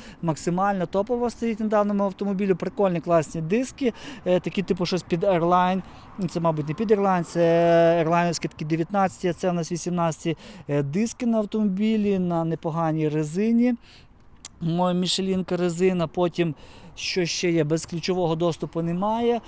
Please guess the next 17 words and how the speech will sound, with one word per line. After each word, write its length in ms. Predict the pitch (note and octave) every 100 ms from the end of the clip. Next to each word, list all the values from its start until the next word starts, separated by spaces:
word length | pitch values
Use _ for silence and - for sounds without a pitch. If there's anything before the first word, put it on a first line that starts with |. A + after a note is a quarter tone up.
| - - -
Задня 580 | D3 D#3+ F#3 F3+ F3 F#3
оптика 540 | G#3 F#3+ - D#3+ E3+
також 400 | D#3+ E3+ - D3+
максимально 840 | D3+ F3 F3 - F#3 F3 E3 D3 C#3
топова, 460 | - F3 G3 G#3
хайлайндерська. 1000 | G3+ G3+ G#3 G#3 G3+ G3+ A3 - A3+ A3 - - - - -
Так, 260 | E3+ D3
далі 400 | C#3+ D#3+ E3+ D#3
біжимо, 640 | D3+ D#3 D3 E3 E3+ D#3+ A#2+ - - - - - - -
дивимося, 440 | D#3 D#3+ D3+ D#3
що 200 | C#3+ F3
ще 220 | D#3+ -
є. 200 | E3+ D#3
Салончик 520 | C#3 F3+ F#3 F3 D#3
у 40 | D#3
нас 180 | D3+ -
текстиль, 680 | - E3 - - G#3 A#3+